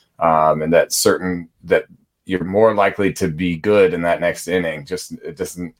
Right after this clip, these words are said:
it's, you're just not likely to be so good that it moves the research. You know what I mean? Like, you're more likely to be good than not in that next inning. Uh, but, uh,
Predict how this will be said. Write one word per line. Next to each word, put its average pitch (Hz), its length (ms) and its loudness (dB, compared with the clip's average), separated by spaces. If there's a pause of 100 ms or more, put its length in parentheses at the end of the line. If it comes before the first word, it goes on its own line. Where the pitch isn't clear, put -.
(140)
it's, - 480 -8
you're 98 140 4
just 90 220 -2
not 98 300 2 (300)
likely 95 360 2
to 90 60 2
be 85 80 0
so 104 320 4
good 90 260 2
that 87 100 4
it 80 120 -4
moves 92 240 0
the 82 80 -2
research. 80 440 -4
You 95 80 -4
know 101 60 0
what 104 60 4
I - 20 4
mean? 113 240 2
Like, 87 280 0 (420)
you're 90 100 -12
more 120 160 4
likely 113 280 2
to 98 40 -2
be 95 80 -2
good 98 240 4
than 87 140 -2
not 98 420 2
in 87 80 -4
that 85 140 2
next 82 260 2
inning. 78 340 -4 (520)
Uh, 78 340 2
but, 80 460 2 (120)
uh, 76 320 2